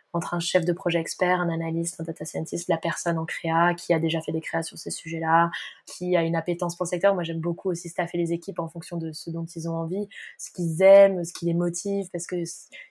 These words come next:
ils sont meilleurs, ils sont plus engagés, et, et donc on est hyper proche des équipes. Euh, moi, je connais vraiment tout le monde très bien, donc, euh, je suis capable de dire, « Ah, bah, sur ce sujet-là, ça fera plaisir à telle personne de travailler dessus, et en plus, elle sera, elle sera bonne. » Donc, euh, on a cette connaissance, euh, affinité secteur,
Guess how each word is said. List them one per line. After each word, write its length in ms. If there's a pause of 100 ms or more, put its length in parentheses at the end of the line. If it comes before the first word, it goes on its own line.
ils 40
sont 160
meilleurs, 300
ils 60
sont 100
plus 200
engagés, 600
et, 140 (340)
et 60
donc 280
on 200
est 160
hyper 280
proche 200
des 160
équipes. 340
Euh, 160
moi, 140
je 80
connais 160
vraiment 500
tout 160
le 40
monde 120
très 180
bien, 220
donc, 240
euh, 80 (320)
je 80
suis 100
capable 300
de 80
dire, « 220
Ah, 80
bah, 100
sur 220
ce 80
sujet-là, 560
ça 160
fera 160
plaisir 260
à 60
telle 140
personne 280
de 60
travailler 240
dessus, 180
et 80
en 80
plus, 180
elle 100
sera, 280 (360)
elle 100
sera 180
bonne. » 320
Donc, 240
euh, 120 (360)
on 160
a 120
cette 200
connaissance, 560
euh, 120 (280)
affinité 560
secteur, 720